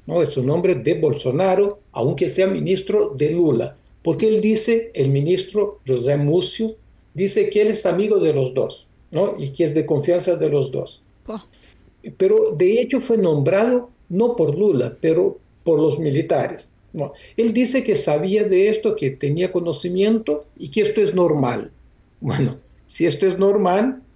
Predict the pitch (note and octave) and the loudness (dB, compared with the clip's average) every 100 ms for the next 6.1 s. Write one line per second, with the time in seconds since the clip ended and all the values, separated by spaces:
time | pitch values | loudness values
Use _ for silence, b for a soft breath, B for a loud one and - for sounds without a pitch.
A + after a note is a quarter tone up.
0 | - B2 B2+ E3 G3+ - C#3+ C#3+ C#3 C#3 | -4 -4 0 0 0 -2 -2 0 0 0
1 | D3+ G3+ E3 E3+ - D#3 C#3+ E3+ E3 D#3+ | 0 2 0 0 -2 -4 -2 0 0 0
2 | C#3+ C#3+ A#2+ - _ _ _ - b b | -2 -2 -8 -12 _ _ _ -20 b b
3 | - D3 F3 F#3+ F#3+ B3 B3+ A3+ A3 G3 | -4 0 2 0 2 2 4 4 2 2
4 | A3+ A3 A3+ F#3 G3+ A3+ A3+ G3 G#3 G3 | 2 2 2 2 0 0 0 -2 2 2
5 | F#3+ E3 - _ _ - - - F3 G3 | 2 0 -8 _ _ -20 -18 -8 0 0
6 | - | 0